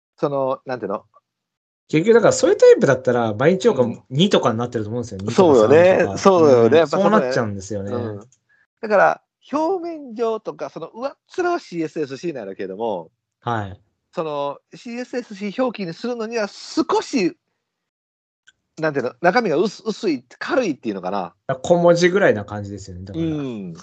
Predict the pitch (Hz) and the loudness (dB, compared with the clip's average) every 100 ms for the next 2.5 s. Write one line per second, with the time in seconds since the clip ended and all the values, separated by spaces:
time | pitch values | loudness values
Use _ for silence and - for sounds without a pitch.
0 | - - _ - - - 165 147 131 131 | -20 -20 _ -20 -4 4 6 6 2 -4
1 | 120 120 113 - - - - - 151 120 | -4 -6 -6 -12 -18 -20 -10 2 4 6
2 | 165 208 156 160 | 4 4 4 4